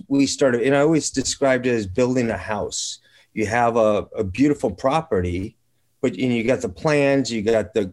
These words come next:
you know, all the appliances, you got everything. But until you build it, you have no idea if you can even sell it.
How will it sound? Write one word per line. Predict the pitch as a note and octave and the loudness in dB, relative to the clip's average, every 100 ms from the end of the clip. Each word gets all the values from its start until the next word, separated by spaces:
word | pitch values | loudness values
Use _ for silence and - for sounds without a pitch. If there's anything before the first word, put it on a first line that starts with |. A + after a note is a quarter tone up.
| - | -4
you | B2+ | -2
know, | G2+ G2 | 0 -2
all | E2+ A2 G#2+ | 0 2 2
the | G2+ | 0
appliances, | G2+ - D3+ C#3+ C#3 C3 A#2 | -4 -4 -2 0 -2 -2 -4
you | D3+ | 0
got | G3 | 2
everything. | E3 F3+ F#3 - E2+ F#2 _ _ | 2 2 0 -2 -6 -8 _ _
But | - | -8
until | B2+ - F3+ | -4 0 2
you | C3 | 2
build | G2 D3 A#2 | 4 2 2
it, | |
you | A2 | 0
have | A#2 A2+ | 0 2
no | C3 | 2
idea | A#2+ A2 A2 | 2 0 -2
if | G2 | -6
you | G2+ | -8
can | G#2 | -6
even | G2 E2 | -4 -4
sell | - - C3 A#2 | -4 -2 -2 -2
it. | C2+ | -4